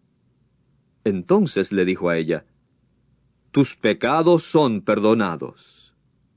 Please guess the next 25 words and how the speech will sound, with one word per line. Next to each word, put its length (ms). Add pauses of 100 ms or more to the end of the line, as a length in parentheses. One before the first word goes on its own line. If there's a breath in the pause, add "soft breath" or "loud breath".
(1000)
Con 180
esto 320
los 200
que 80
estaban 400
reclinados 640
a 60
la 120
mesa 360
con 200
él 220
comenzaron 720
a 80
decir 480
dentro 400
de 100
sí, 360 (1160 soft breath)
"¿Quién 240
es 200
este 340
hombre 380
que 120
hasta 320
perdona 640
pecados?". 880